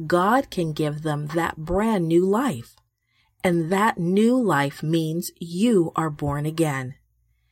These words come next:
And those born again will receive the gift of eternal life. Nicodemus learned something that night that everyone must learn. Jesus loves us so much.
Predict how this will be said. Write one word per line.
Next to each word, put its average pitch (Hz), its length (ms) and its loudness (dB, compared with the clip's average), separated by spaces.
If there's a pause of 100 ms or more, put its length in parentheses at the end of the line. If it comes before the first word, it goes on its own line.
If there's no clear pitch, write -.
(140)
And 165 240 2
those 180 400 4
born 165 420 0
again 156 580 -2 (260)
will 175 180 6
receive 175 800 0
the 175 160 -2 (100)
gift 196 440 -2 (100)
of 156 140 -4
eternal 170 600 -2
life. 143 540 -4 (1300)
Nicodemus 247 680 2
learned 196 360 0
something 151 460 -4
that 151 220 -2
night 156 360 -6
that 202 180 -2 (100)
everyone 175 600 0
must 147 280 -4
learn. 170 420 -2 (680)
Jesus 247 600 0
loves 170 440 -2
us 160 160 -4
so 202 520 2
much. 196 680 -2